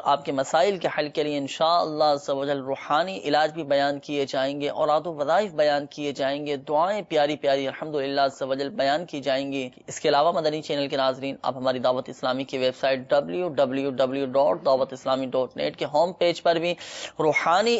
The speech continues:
علاج کی سروس موجود ہے، چاہے تو آپ اپنا مسئلہ submit کروا دیجئے، انشاءاللہ عز و جل آپ کی mails کے جوابات بھی دے دیے جائیں گے، آپ کی روحانی علاج بھی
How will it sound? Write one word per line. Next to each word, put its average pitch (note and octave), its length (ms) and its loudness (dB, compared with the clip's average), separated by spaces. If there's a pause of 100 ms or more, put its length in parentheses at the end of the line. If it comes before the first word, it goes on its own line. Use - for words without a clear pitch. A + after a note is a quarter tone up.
علاج F3 240 2
کی F3+ 100 2
سروس D#3 380 -2
موجود D3+ 360 -2
ہے، D#3 140 2
چاہے D3 340 2
تو D3+ 160 -4
آپ E3+ 180 4
اپنا G3+ 240 2
مسئلہ D#3 340 0
submit D3 320 -2
کروا C#3+ 340 4
دیجئے، D3 420 -4
انشاءاللہ E3 1040 2
عز D3 160 -6
و D3 120 -2
جل D#3 220 0 (500)
آپ D3+ 160 -2
کی D#3+ 140 0
mails D3+ 360 2
کے E3 140 0
جوابات C#3 540 2 (100)
بھی F#3+ 120 -2
دے E3 200 2
دیے D#3 260 0
جائیں D3+ 340 0
گے، D#3+ 120 2 (100)
آپ C3+ 260 2
کی D#3 140 -2
روحانی E3 520 0
علاج D#3 220 4
بھی D#3 100 -2